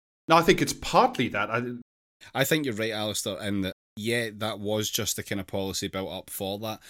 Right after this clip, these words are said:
Speaker 2: But I think also to some degree that policy was built very much to appeal to him as P M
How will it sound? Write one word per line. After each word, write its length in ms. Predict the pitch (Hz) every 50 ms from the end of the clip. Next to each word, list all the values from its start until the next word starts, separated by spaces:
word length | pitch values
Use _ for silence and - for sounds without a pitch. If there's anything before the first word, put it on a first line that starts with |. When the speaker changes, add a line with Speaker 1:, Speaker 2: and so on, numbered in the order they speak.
| - - _ _ _ -
Speaker 2:
But 80 | 98
I 80 | - 101
think 360 | - - 113 110 - - -
also 280 | 139 120 - - 131 120
to 120 | - 120
some 280 | - - 104 104 101 95
degree 260 | 101 98 107 107 101
that 220 | 98 98 98 -
policy 480 | - - 98 98 98 98 95 - - 101
was 180 | 95 95 87
built 300 | - - 95 95 101 98
very 320 | 98 101 101 95 92 95 95
much 320 | 95 101 95 - - -
to 120 | - - 92
appeal 380 | 87 - - - 113 110 110 107
to 120 | - -
him 360 | 87 - 113 104 92 90 87 - - - - _ _ -
as 280 | 101 107 107 95 -
P 280 | - - 107 101 95 98
M 280 | 104 98 85 80 80